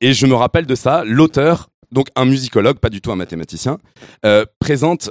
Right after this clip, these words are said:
le, une note de musique comme appartenant à un espace à huit dimensions. L'attaque, le timbre, la hauteur, l'intensité, la durée, ainsi que les trois dimensions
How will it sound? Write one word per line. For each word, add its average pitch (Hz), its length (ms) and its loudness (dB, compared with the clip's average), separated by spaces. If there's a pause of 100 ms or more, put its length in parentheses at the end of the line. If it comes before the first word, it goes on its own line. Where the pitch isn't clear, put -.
le, 107 520 0
une 101 160 0
note 143 200 -2
de 117 100 -6
musique 110 380 -4
comme 131 180 0
appartenant 120 720 -2
à 107 60 0
un 104 260 2
espace 143 400 -4
à 98 180 -6
huit 120 460 -8
dimensions. 98 480 0 (400)
L'attaque, - 680 -8 (360)
le 101 200 -2
timbre, 120 420 -6 (400)
la 127 200 0
hauteur, 92 520 -6 (340)
l'intensité, 123 840 -6 (360)
la 113 200 -4
durée, 107 360 -4 (440)
ainsi 180 400 0
que 165 120 0
les 131 280 4
trois 143 260 0
dimensions 107 580 -2